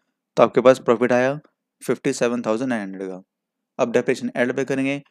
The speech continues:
तो profit before depreciation after, uh, after tax कितना आ गया? सेवेंटी थाउजेंड फ़ोर हंड्रेड। That's it। तो ये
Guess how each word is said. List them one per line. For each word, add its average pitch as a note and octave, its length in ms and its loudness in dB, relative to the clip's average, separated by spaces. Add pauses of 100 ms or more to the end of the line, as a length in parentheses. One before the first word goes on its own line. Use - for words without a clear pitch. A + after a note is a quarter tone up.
(220)
तो C#3 160 -8
profit B2 340 2
before A#2+ 240 0
depreciation A#2+ 480 -2
after, A#2+ 280 -4 (140)
uh, A#2+ 320 0
after B2 320 -4
tax A#2+ 120 -8
कितना B2 240 -4
आ B2 40 -4
गया? D#3 180 -6 (360)
सेवेंटी A#2+ 360 -4
थाउजेंड A#2+ 380 -6
फ़ोर A#2 120 -6
हंड्रेड। F2 260 -14 (800)
That's F#3 260 -6
it। - 140 -8 (760)
तो B2+ 80 -2
ये A#2 180 0